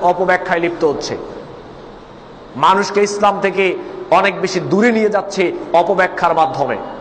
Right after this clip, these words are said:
যেমন দেখেন, আল্লাহ রাব্বুল আলামিন বলছেন, "ওয়া'বুদ রাব্বাকা হাত্তা ইয়াতিয়াকাল ইয়াকিন", ইবাদত করো ততক্ষণ পর্যন্ত যেই পর্যন্ত না তোমাদের ইয়াকিন আসবে, ইয়াকিন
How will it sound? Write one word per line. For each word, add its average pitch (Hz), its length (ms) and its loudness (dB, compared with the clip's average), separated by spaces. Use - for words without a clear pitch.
যেমন 190 360 2
দেখেন, 214 380 2
আল্লাহ 202 240 4
রাব্বুল 202 280 0
আলামিন 202 300 2
বলছেন, 202 380 0
"ওয়া'বুদ 202 440 2
রাব্বাকা 196 520 2
হাত্তা 196 460 2
ইয়াতিয়াকাল 196 680 2
ইয়াকিন", 190 600 2
ইবাদত 254 340 4
করো 226 160 4
ততক্ষণ 220 540 -2
পর্যন্ত 226 640 2
যেই 214 260 2
পর্যন্ত 208 440 0
না 202 140 4
তোমাদের 196 440 0
ইয়াকিন 220 340 2
আসবে, 165 460 0
ইয়াকিন 302 600 4